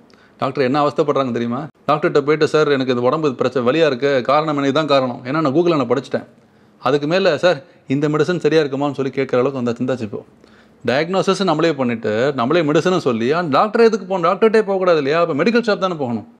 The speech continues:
இல்லையா? அப்ப எல்லாருமே Google டாக்டர் ஆன மாதிரி, எல்லாருமே YouTube வீடியோ பார்த்து இன்வெஸ்ட் பண்ண ஆரம்பிச்சிட்டோம், Twitter-ை பார்த்து இன்வெஸ்ட் பண்ண ஆரம்பிச்சிட்டோம், நியூஸ் பேப்பர் பார்த்து இன்வெஸ்ட் பண்ண ஆரம்பிச்சிட்டோம். அப்ப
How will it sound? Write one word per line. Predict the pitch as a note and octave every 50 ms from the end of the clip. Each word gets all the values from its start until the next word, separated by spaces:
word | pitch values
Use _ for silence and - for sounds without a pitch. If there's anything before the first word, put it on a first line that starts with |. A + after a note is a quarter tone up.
| _
இல்லையா? | - B2+ A#2+ C3 D3 D3
அப்ப | C3 B2+
எல்லாருமே | B2 B2+ D3+ D#3+ E3+ F#3 F3+
Google | D3+ E3 F3 E3+ F3
டாக்டர் | E3 C3+ - C3+ B2+
ஆன | A#2 A#2 A2+
மாதிரி, | A2+ G#2+ G#2+ G#2 A2 C3+ D#3+ F3 _ _ _ _ _ _ _
எல்லாருமே | - D3 D#3+ D#3 D#3+ F3+ F#3+ F3
YouTube | F#3 G#3+ G3 A3+ A3 F#3 D#3+
வீடியோ | C#3+ D#3 D#3+ E3+ E3
பார்த்து | C#3+ D3+ D#3+ - D3+
இன்வெஸ்ட் | D3+ E3 -
பண்ண | - C#3 B2+
ஆரம்பிச்சிட்டோம், | A2+ A2+ - - - - - _ _ _
Twitter-ை | D#3+ E3 D#3+ G#3 G3 F3
பார்த்து | E3+ E3+ D#3 E3
இன்வெஸ்ட் | D3+ C3+ - C#3
பண்ண | B2+ A#2+
ஆரம்பிச்சிட்டோம், | A2+ G2+ - - - - - _ _ _ _ _ _ _ _ _ _
நியூஸ் | D#3+ F3 F3
பேப்பர் | F3+ E3+ D#3 C#3+
பார்த்து | C3 C#3 C#3 C3+ C3+
இன்வெஸ்ட் | C#3 C#3+ C#3
பண்ண | - B2 A#2
ஆரம்பிச்சிட்டோம். | A#2 A2+ - -
அப்ப | B2 A#2+